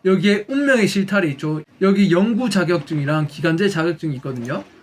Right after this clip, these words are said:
이거는 이렇게 한 달 뒤에 사라지는 건데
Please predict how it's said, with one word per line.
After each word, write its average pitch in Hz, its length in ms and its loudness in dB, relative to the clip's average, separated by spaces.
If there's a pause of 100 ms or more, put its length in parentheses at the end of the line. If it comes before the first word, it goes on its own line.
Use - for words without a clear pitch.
(160)
이거는 233 720 2 (500)
이렇게 185 420 2
한 269 300 -2
달 226 240 4
뒤에 180 240 2
사라지는 175 540 0
건데 135 500 -4